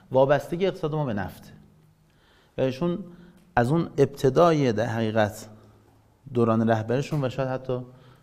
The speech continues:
بله هم اوایل دهه هفتاد خودشون هم گفتن، من بارها گفتم دولت باید بیاد وابستگی به نفت رو کم کنه.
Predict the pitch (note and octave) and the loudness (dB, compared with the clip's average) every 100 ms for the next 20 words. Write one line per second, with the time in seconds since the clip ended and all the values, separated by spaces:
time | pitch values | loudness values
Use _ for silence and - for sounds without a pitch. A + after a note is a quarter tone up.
0 | _ A#2 G#2+ G#2 A2 - - - - A2 | _ -4 -4 -4 -6 -8 -14 -14 -6 -4
1 | A2 A2 G#2 G#2+ G#2+ G#2 D3+ D3+ - - | -2 -4 -6 -6 -8 -6 -4 -4 -6 -12
2 | - C3+ B2+ C3 A#2 - A2+ B2+ C3+ B2 | -4 -4 -4 -6 -8 -6 -6 -4 0 2
3 | A#2 A#2 E3 D3+ - D#3 C3+ B2 C3+ C3 | 2 0 -2 -4 -6 -6 -4 -4 -4 -4
4 | B2+ C3+ C3 A#2 A2+ - A2+ A#2+ B2+ - | -6 -6 -4 -2 -4 -6 -8 -8 -8 -10
5 | - F#2+ F2 - | -6 -6 -8 -16